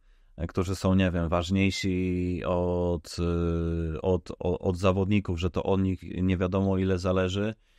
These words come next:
ale ta integralna część zespołu, Marcin, o której wspomniałeś, to jest chyba niesamowicie kluczowe. E, widzimy na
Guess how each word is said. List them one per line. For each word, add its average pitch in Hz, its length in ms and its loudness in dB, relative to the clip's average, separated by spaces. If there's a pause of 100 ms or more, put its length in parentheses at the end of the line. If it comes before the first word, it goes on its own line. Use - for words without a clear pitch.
(240)
ale 98 320 2
ta 98 300 2
integralna 110 640 2
część 104 240 -2
zespołu, 107 400 2
Marcin, 92 320 -2
o 90 60 -2
której 92 300 -2
wspomniałeś, 92 580 -2
to 123 220 4
jest 90 180 0
chyba 90 200 0
niesamowicie 90 580 -2
kluczowe. 85 540 -2 (400)
E, 87 200 0
widzimy 101 800 2
na 95 760 0